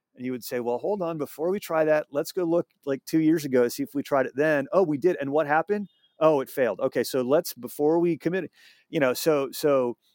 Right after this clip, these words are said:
these guys came in and they, they, some of them had probably been through the, the, you know, the A O R before and all that, and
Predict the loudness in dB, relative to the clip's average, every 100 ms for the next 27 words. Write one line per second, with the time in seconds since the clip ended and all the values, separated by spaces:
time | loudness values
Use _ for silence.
0 | _ _ 0 0 4 2 2 -4 -2 0
1 | -2 -2 -4 -6 -6 -16 -16 -6 -2 0
2 | 2 4 4 2 0 0 -2 0 -4 -6
3 | -8 -8 -6 -4 -2 -2 2 2 0 -6
4 | -4 -4 -2 -2 -2 -2 -4 -6 -4 -4
5 | -6